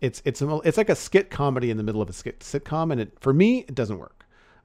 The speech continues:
Um, and that's not to say that it's nothing bad against the actors. It's just, it's the writing and the style that they, they deal with it. Um, I particularly don't like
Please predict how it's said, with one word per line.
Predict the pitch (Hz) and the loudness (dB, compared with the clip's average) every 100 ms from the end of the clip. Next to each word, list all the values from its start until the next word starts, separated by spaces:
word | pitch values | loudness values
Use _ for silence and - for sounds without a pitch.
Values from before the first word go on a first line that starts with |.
| - | -8
Um, | 104 92 101 - | -4 -4 -6 2
and | 139 | 6
that's | 165 - | 6 6
not | 202 | 2
to | 180 | 2
say | - | 2
that | 160 143 | 2 0
it's | - - | -10 -8
nothing | 156 147 135 | -4 -2 0
bad | 120 | 2
against | 123 117 110 | 2 0 -2
the | 113 | 0
actors. | 110 - 107 104 | 0 0 -2 0
It's | 110 - | -2 -4
just, | 120 117 | -4 -4
it's | - | -6
the | 98 | -2
writing | 107 107 104 | -2 0 -2
and | |
the | 98 | -4
style | - 101 98 95 | -4 -4 -2 -4
that | 90 | -6
they, | 95 | -8
they | 92 95 | -8 -8
deal | 92 92 | -6 -4
with | 95 92 | -2 -4
it. | - - - - - | -6 -14 -20 -20 -12
Um, | 98 95 95 - | -8 -6 -6 -2
I | 131 139 | 2 2
particularly | - - 120 113 | 0 -6 -4 -4
don't | 110 | -4
like | 87 | -6